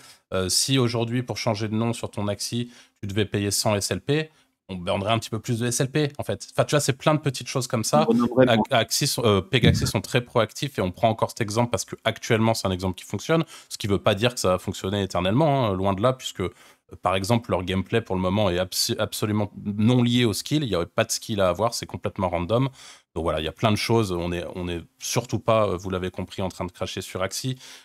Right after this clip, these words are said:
Speaker 1: Euh, on pointe du doigt des choses dont on a déjà parlé et je, et, et c'est pas quelque chose qu'on apprend aujourd'hui surtout. Hein, euh, je, vous avez, quand on lit le, le white paper d'Axie Infinity,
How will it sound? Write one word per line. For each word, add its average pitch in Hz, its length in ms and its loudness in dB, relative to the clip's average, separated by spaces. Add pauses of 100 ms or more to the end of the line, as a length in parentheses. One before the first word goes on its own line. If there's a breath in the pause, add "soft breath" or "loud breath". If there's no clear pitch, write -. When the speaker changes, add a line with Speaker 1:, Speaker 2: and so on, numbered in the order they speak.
(140 loud breath)
Speaker 1:
Euh, 87 180 0
on 101 120 0
pointe 107 300 2
du 95 120 -4
doigt 101 340 2
des 87 120 -4
choses 98 240 -4
dont 92 180 -4
on 90 80 -2
a 85 60 -2
déjà 92 320 -4
parlé 107 420 -2
et 95 100 -6
je, - 160 -12
et, 98 220 -8 (260)
et 127 100 0
c'est - 140 -2
pas 139 120 0
quelque 127 160 -4
chose - 160 -6
qu'on 107 100 -6
apprend 92 300 -2
aujourd'hui 98 420 -6
surtout. - 320 -12 (380 loud breath)
Hein, 87 260 -4
euh, 85 220 -6
je, 95 160 -8
vous 104 220 -4
avez, 101 200 0 (160)
quand 101 220 -4
on 98 60 -2
lit 117 160 2
le, 110 200 0
le 101 80 -2
white 101 220 -4
paper 101 320 -4
d'Axie 92 260 -8
Infinity, 92 560 -4